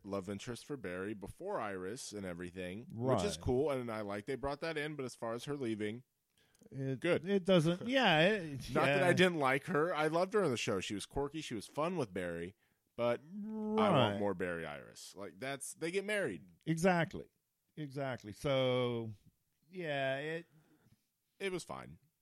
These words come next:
Speaker 1: It
Speaker 2: she
Speaker 1: ca-
Speaker 2: was, you know, she filled her,
Speaker 1: Yeah,
Speaker 2: filled
Speaker 1: her
Speaker 2: her
Speaker 1: part.
Speaker 2: duty in that transition.
Speaker 1: And I, I have a feeling it's not the last we're gonna see of her.
Speaker 2: Right.
Speaker 1: She'll come into play again. It's the
Speaker 2: Ye-
Speaker 1: Flash. They bring everybody back.
Speaker 2: Yeah, in, in some aspect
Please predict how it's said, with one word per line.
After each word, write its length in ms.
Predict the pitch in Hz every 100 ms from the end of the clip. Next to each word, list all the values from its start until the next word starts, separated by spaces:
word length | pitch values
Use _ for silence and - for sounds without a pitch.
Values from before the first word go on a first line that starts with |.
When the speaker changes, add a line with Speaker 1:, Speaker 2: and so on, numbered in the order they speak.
| _ _
Speaker 1:
It 100 | 175
Speaker 2:
she 180 | 185 208
Speaker 1:
ca- 40 | 208
Speaker 2:
was, 300 | 214 180 202
you 100 | 185
know, 100 | 170
she 180 | 196
filled 360 | 185 180 185 160
her, 400 | 147 156 147 135 113
Speaker 1:
Yeah, 200 | - - -
Speaker 2:
filled 220 | 160 151
Speaker 1:
her 80 | 156
Speaker 2:
her 60 | 123
Speaker 1:
part. 100 | 98
Speaker 2:
duty 340 | 160 151 143
in 120 | 135
that 180 | 135 135
transition. 540 | - 120 113 120 170 160
Speaker 1:
And 120 | 160
I, 300 | 156 135 147
I 40 |
have 220 | 131 135
a 40 | 101
feeling 380 | 80 95 82 76
it's 160 | -
not 160 | 69 -
the 80 | 65
last 260 | 62 -
we're 60 | 69
gonna 160 | 64
see 140 | - 65
of 100 | 50
her. 100 | - _ _ _ -
Speaker 2:
Right. 800 | 165 147 151 151 151 120 92 -
Speaker 1:
She'll 180 | 151 147
come 240 | 117 110
into 140 | 90 76
play 280 | - 73 67
again. 240 | - 50 - _ 143 _ _ _ 170
It's 140 | 226
the 80 | 226
Speaker 2:
Ye- 20 | 196
Speaker 1:
Flash. 380 | 151 139 92
They 100 | -
bring 260 | 135 135 127
everybody 380 | 123 85 78 71
back. 220 | 69 - _ _ _ 226 233
Speaker 2:
Yeah, 300 | 214 190 143
in, 220 | 160 170 170
in 160 | 185
some 260 | - 185 151
aspect 520 | 131 135 - 135